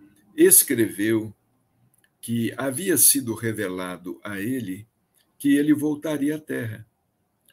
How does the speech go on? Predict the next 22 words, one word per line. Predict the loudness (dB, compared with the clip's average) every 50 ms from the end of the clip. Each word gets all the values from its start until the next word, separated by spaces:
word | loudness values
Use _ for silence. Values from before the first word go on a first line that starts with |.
| _ _
Quando | _ -2 0 0 0 0 -2 -2
voltasse | -2 -4 -4 -6 -8 -10 -10 -8 -8 -6 -6
à | -8
Terra, | -8 -4 -4 -2 -2 -2 -4 -6 -10 -14 -18 _ _ _ _ _ _ _ _ _ _ _ _ _
ele | 0 0 2 4 2 2
teria | 2 0 0 2 0 0
oportunidade | 0 -2 -4 -4 -4 -6 -4 -6 -8 -6 -6 -6 -6 -6 -6 -6 -4 -4 -6 -6
de | -8 -10
começar | -10 -10 -8 -6 -6 -6 -2 -2 -2 -2 -2 -2 -4 -4 -4 -4 -4 -4
a | -6
trabalhar | -6 -6 -8 -6 -4 -4 -2 -2 -2 -2 -4
desde | -4 -4 -4 -4 -4 -4 -2 0
cedo, | 0 2 2 2 0 -2 -4 -6 -12 -14 -16 _ _ _ _ _ _ _ _ _ _ _ _ _ _ _
porque | -12 -12 -6 -6 -8
Kardec | -2 0 0 0 0 -2 -2 -2 -2 -2 -4 -6 -8 -12 -12
começou | -8 _ -6 -6 -6 -6 -8 -8 -6 -4 -4 -4 -4
praticamente | -4 -8 -10 -10 -10 -12 -8 -8 -8 -8 -6 -8 -10 -10 -12
com | -16 _ -8 -6
cinquenta | -6 -6 -6 -8 -8 -8 -8 -8 -8 -8 -10
anos | -8 -8 -8 -8 -8 -10 -10 -14 -18 -20 -14
de | -14 -14
idade, | -8 -4 -4 -4 -4 -6 -8 -10 -14 -20 -20